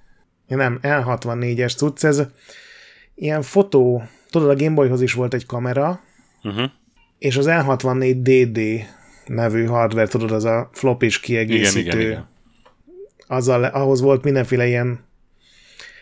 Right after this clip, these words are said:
Speaker 1: képkészítő program, és valahogy ebbe be lehetett digitalizálni fényképeket, és aztán tudtad őket, hát mint hogyha ilyen Instagram filtereket raknál rá, meg matricákat, hogy tudod, hogy van egy képed a aranyos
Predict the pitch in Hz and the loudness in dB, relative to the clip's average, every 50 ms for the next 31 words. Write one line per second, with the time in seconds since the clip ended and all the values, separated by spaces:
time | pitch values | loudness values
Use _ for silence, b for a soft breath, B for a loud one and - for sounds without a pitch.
0 | B B _ - 135 139 135 127 - - 127 123 117 - - 120 110 - 131 120 | B B _ 2 4 4 4 4 2 0 0 0 0 0 -2 -4 -2 -2 -2 -2
1 | 110 - 113 120 131 143 160 170 175 170 156 147 127 - 156 165 160 143 127 123 | -2 -2 -2 0 2 2 2 2 2 2 0 0 -2 0 0 2 2 2 2 2
2 | 123 123 123 123 123 120 127 123 127 135 135 127 120 117 113 110 - 120 113 - | 2 2 2 0 0 0 0 0 2 2 2 2 0 0 -2 -2 -2 -2 -2 -2
3 | - - - 117 110 123 120 123 123 127 123 113 110 110 107 117 113 110 113 110 | -4 -10 -14 -6 -4 -2 -2 -2 -2 -2 -2 -4 -4 -4 -4 -4 -6 -4 -6 -6
4 | 104 - 120 120 131 127 160 156 139 - 151 - 147 131 143 135 117 123 123 - | -6 -6 -4 -4 -2 -2 -2 -2 0 -2 -4 -2 -2 0 0 0 0 0 -2 -4
5 | - 127 123 120 139 127 - 113 107 113 110 104 - 117 110 - - b b b | -4 -4 -2 -2 -2 -2 -2 -4 -4 -4 -4 -4 -4 -4 -4 -6 -10 b b b
6 | b b b b b b b b b b b b b b b b b b _ - | b b b b b b b b b b b b b b b b b b _ -6
7 | 139 143 147 160 156 165 165 - - 160 160 156 156 156 156 156 156 165 202 - | -4 -2 -2 0 0 0 0 0 0 0 0 0 0 0 -2 -2 -2 -4 -6 -4
8 | 160 156 139 - - 117 113 113 113 113 113 117 104 - 120 117 107 95 120 113 | -2 -2 -2 0 0 -2 -2 -2 -2 -2 -2 -4 -4 -2 -2 -2 0 0 0 -2
9 | 113 110 113 107 98 - 110 101 - - 117 113 110 107 110 110 110 110 110 107 | 0 0 -2 -2 -2 -2 -4 -4 -4 -4 -2 -2 0 0 0 -2 -2 -2 -4 -4
10 | 101 117 123 120 117 - 104 98 98 - 104 98 101 98 - 107 104 98 - 117 | -2 -2 -2 -2 -2 -4 -4 -4 -4 -4 -4 -4 -6 -6 -6 -8 -8 -6 -4 -6
11 | 110 101 - 120 110 104 98 110 113 110 120 120 113 104 - - 127 120 117 120 | -6 -4 -2 -2 -2 -2 -2 -2 -2 0 0 0 -2 -2 0 2 2 2 2 0
12 | 113 110 110 110 117 123 123 - 123 123 123 117 110 104 98 - - - | 0 0 0 -2 -2 -4 -4 -4 -2 0 0 -2 -2 -2 -4 -4 -6 -6